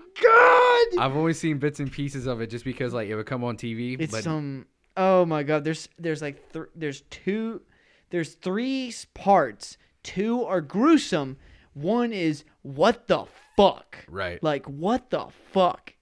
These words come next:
Speaker 1: at the end. I, I, honestly, it is a relatively newer movie.
Speaker 2: Twenty eighteen.
Speaker 1: Yeah. I don't want, like, I will say this. I would recommend anybody go watch that movie.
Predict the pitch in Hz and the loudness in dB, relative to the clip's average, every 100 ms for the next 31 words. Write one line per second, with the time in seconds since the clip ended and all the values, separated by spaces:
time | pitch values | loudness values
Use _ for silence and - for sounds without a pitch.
0 | _ 156 151 143 143 135 80 90 _ _ | _ -14 -12 -10 -8 -8 -12 -20 _ _
1 | _ _ _ _ _ _ _ - 160 180 | _ _ _ _ _ _ _ -6 -4 -4
2 | - - - _ 180 190 214 214 226 175 | -8 -20 -20 _ 0 2 0 -2 -6 -6
3 | 180 170 156 156 147 139 160 180 - 185 | -4 -4 -2 -2 -4 -2 -2 -2 -2 -4
4 | 160 151 139 143 160 151 143 151 175 190 | -4 -4 -4 0 0 0 -2 -2 -4 -6
5 | 120 107 104 104 123 110 - _ - - | -8 -8 -8 -10 -10 -12 -16 _ -20 -14
6 | 165 147 113 - _ _ _ - 180 202 | -4 -4 -4 -12 _ _ _ -2 0 2
7 | 208 196 175 175 - 156 156 135 151 196 | 2 0 -2 -4 -6 -8 -8 -6 -2 -2
8 | 208 202 175 143 107 _ _ - 160 202 | -2 -4 -4 -4 -6 _ _ -4 0 2
9 | 214 190 185 175 151 151 190 190 180 160 | 2 0 0 -2 -6 -6 -2 2 2 2
10 | 151 127 139 143 - 143 139 135 131 127 | 0 0 -2 -2 -4 -10 -8 -8 -8 -10
11 | 127 | -14